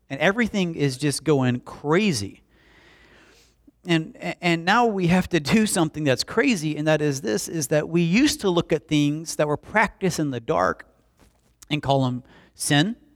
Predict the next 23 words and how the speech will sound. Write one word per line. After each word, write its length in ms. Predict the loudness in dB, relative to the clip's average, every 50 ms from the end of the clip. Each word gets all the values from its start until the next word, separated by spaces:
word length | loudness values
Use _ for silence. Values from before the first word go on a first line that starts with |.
| _ _ _ _ _ _ _ _ _ _ _ _ _ _ _ _ _ _ _ _ _ _ _ -20 _ _ _ _ _ _ _ _ _ _ _ _ _ _ _
And 140 | -2 0 2
then 140 | 2 2 4
we 120 | 2 2
went 280 | 4 2 0 0 -2 -2
from 200 | -2 -2 -2 0
just, 520 | 0 -2 -2 0 -4 -6 -8 -10 -16 -20 _ _ _ _ _ _ _ _
from 240 | -6 -6 -4 -2 0
that 480 | 2 2 2 2 0 -6 _ _ _
to 100 | -10 -6
not 220 | -2 0 0 0 0
only 240 | -2 -2 -2 -2 -2
just 240 | -2 -4 -4 0
not 180 | 0 -2 -2 -2
calling 440 | -4 -2 0 2 2 2 2 2 0
it 140 | 0 -2 -2
sin, 280 | -2 0 2 0 0
to 80 | -2 -6
calling 400 | -4 -2 0 2 2 0 0 0
it 160 | 0 -2 0
a 100 | -2 -4
way 680 | -4 -4 0 2 4 4 4 4 2 2 0 0 -2 -2 _ _ _ _ _ _ _ _ _ _ _ _ _
or 160 | 2 2 2
an 80 | 2